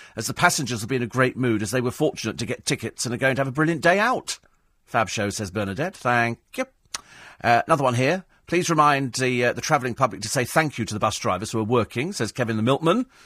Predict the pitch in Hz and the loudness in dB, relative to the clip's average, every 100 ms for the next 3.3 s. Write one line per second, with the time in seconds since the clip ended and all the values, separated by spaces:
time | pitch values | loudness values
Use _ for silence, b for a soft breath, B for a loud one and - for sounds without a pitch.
0 | B B B B - 139 139 - 170 151 | B B B B 0 2 4 4 2 2
1 | 120 180 165 - 120 - 131 107 120 123 | 2 2 2 -4 -4 -2 -4 -4 -6 -2
2 | 180 185 170 170 143 - 147 147 127 147 | -2 0 -2 -2 -2 0 0 0 2 0
3 | 135 117 92 | 0 -2 -4